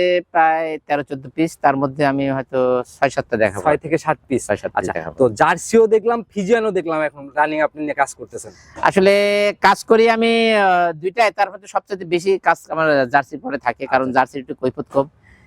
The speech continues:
Speaker 1: mastitis-এর ঝামেলাটা একটু তুলনামূলক কম।
Speaker 2: আচ্ছা, মানে ওইরকম
Speaker 1: আর অনেক বেশি দুধের গাভী হলে, আহ, ফ্রিজিয়ানের মধ্যে পাবে।
Speaker 2: আচ্ছা।
Speaker 1: আর জার্সি মোটামুটি বিশ plus,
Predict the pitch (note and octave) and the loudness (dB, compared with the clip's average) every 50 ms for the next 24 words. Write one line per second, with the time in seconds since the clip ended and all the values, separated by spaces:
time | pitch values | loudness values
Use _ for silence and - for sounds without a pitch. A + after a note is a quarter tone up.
0 | - - - B2+ B2+ - C#3+ C3 B2 - - B2 B2+ B2+ B2+ B2+ B2+ C3 D3+ C#3+ | -6 0 0 0 2 2 -2 -2 -2 -2 -4 -2 0 0 0 0 0 0 0 0
1 | C#3 - _ - _ _ G#3 F#3+ F#3 E3 D#3 C#3 C3+ C3 C3 - _ C3 C#3 D#3+ | 0 -2 _ -18 _ _ 0 2 2 2 0 -2 -2 -2 -2 -2 _ -2 -2 -2
2 | G3 - _ - G2+ _ F#2+ G#2 G#2+ A2 A2+ A#2 C3 C3+ C3+ C#3+ - D#3 C#3+ B2+ | -6 -14 _ -20 -20 _ -16 -12 -10 -8 -4 -2 -2 0 0 0 2 2 2 4
3 | C#3 D3 D#3 F3 F#3+ G3+ F3 C#3+ C3+ F#3 F#3 - A#3 F#3+ A3 G#3+ A3 G#3 G3 G#3+ | 4 2 2 0 0 -2 -2 0 0 0 0 0 -4 -6 -2 0 0 0 0 0
4 | G3+ G#3 G#3+ G#3+ G#3 G#3 A3 A3 A3+ G#3+ - _ _ D#3+ D3 D3 D3 D3 C#3+ C#3+ | 0 2 0 0 0 0 -2 -2 -2 -6 -10 _ _ 0 2 4 4 4 4 2
5 | C#3+ C#3 C#3 C#3 C3+ B2+ _ - F3 F3 D#3+ F#3 F3+ F#3 F3+ F3 F3 D#3+ D#3 E3 | 2 0 -2 -4 -6 -10 _ -4 -4 0 2 0 0 2 0 -4 -4 -4 -4 2
6 | D#3 D3+ C#3 C3 D3 D3+ - - _ _ _ - G#2 G2 G2 - C#3 C#3+ C#3+ C#3 | 2 2 2 2 -2 -6 -6 -10 _ _ _ -18 -16 -2 2 2 4 4 2 2
7 | C3 D#3+ D#3 D#3+ - - F#3+ F#3+ F#3+ G3 F#3+ F#3+ F#3 - _ - E3 F3 F3 E3+ | 2 2 2 2 0 -2 -2 0 0 2 0 -2 -4 -8 _ -6 -2 0 0 0
8 | E3+ C#3+ D#3+ F3 - - - - F3 F3+ G3 | 0 0 0 0 0 -2 -2 2 2 2 2